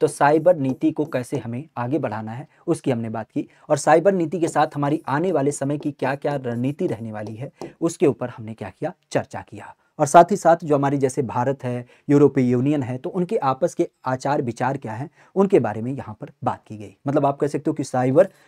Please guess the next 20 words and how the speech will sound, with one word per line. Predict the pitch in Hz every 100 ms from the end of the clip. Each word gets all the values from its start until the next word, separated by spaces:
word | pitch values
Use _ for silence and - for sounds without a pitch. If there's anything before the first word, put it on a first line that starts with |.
| -
संवाद | - 156 156 165 170 -
तंत्र | 175 165
की | 160
जब | 143
बात | 131 139
की | -
जाए, | 127 131
तो | -
साइबर | - 123 131 127 127 - - -
संवाद | - 147 139 139 -
तंत्र | 190 208
के | - 139
बारे | 120 120
में | 135 117
भी | 120
क्या | 113 107
किया | 113 107
गया, | 143 - -
यहाँ | 131 123 110
पे | 127